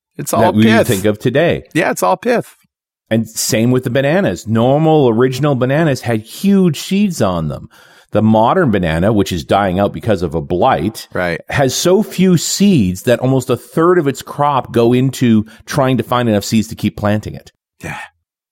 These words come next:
Speaker 2: 'Cause we've, we've bred them to the point where they basically don't make seeds anymore. And it goes on from here. You know, carrots were originally white. The, the beta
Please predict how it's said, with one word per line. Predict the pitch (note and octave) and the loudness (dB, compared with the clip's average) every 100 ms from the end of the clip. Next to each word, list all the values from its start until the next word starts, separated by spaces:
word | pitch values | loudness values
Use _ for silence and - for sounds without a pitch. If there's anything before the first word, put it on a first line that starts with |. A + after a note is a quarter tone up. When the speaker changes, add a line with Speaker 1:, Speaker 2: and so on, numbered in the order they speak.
| _ | _
Speaker 2:
'Cause | - F2+ | -6 0
we've, | G2+ - | 0 0
we've | A#2 A2+ - | 2 2 2
bred | A2+ A#2+ | 0 2
them | C3 | 2
to | A2 | 0
the | |
point | A#2+ A#2 | -2 -2
where | G2 | -2
they | |
basically | F#2 - F2+ - - G2 | -2 0 -2 -2 -2 -2
don't | D2+ F2 - | 0 -2 -2
make | F2 E2+ | -6 -6
seeds | - C3 D3+ D3 | -6 -4 -4 -4
anymore. | D2+ D2 - - - - - | -6 -6 -10 -14 -16 -20 -4
And | F#3 | -2
it | G3 | 0
goes | A#3 A3+ A#3 | 0 0 2
on | A#3 A#3 | 2 0
from | - A2+ | 0 -2
here. | F#2+ D#2+ C2+ _ _ | -2 -4 -6 _ _
You | - | -4
know, | C3+ | -4
carrots | B2+ E3 F3 E3+ E3 | -4 -2 2 2 2
were | D#3+ D3+ | 2 2
originally | C#3+ C#3 D3 D3 C#3+ C#3 C3+ | 2 0 -2 0 0 2 2
white. | G#2 G2+ C#3 C#4+ - - - _ _ _ _ | 2 2 2 0 -4 -12 -20 _ _ _ _
The, | A2+ G#2+ - - C#3+ | 0 0 -2 -8 -6
the | C3 | -4
beta | A2+ D3+ F3 | -2 0 0